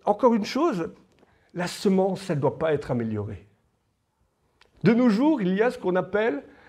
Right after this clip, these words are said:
euh, génétiquement modifié, les, les semences génétiquement modifiées. Alors ça, c'est une belle invention. On s'est dit, ben,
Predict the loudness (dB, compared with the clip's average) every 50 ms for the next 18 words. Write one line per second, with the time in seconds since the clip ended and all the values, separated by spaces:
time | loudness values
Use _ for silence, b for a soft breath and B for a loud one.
0 | B B B -4 0 0 2 2 2 2 2 2 2 0 0 -2 -2 -2 -4 -2
1 | 0 0 2 2 2 0 -2 -6 -8 0 4 4 4 6 4 0 0 -2 -6 -8
2 | -4 -2 0 0 0 0 -2 -2 0 0 0 0 0 0 0 0 2 0 0 0
3 | -2 -6 -10 -18 -18 _ -4 0 2 4 4 2 2 0 -2 -4 0 2 2 2
4 | 4 2 0 0 -2 -4 -4 -6 -8 -10 -10 -10 -14 -20 _ _ _ _ _ _
5 | _ _ _ _ _ _ _ _ _ _ _ _ _ _ -8 -6 -4 -4 -4 -2
6 | -2 -4 -4 -2 -2 0 2 2 2 2 2 0 0 -4 -6 -4 -4 -4 -2 -2
7 | -4 -4 -4 -6 -4 -4 -4 -2 0 0 0 0 -2 -4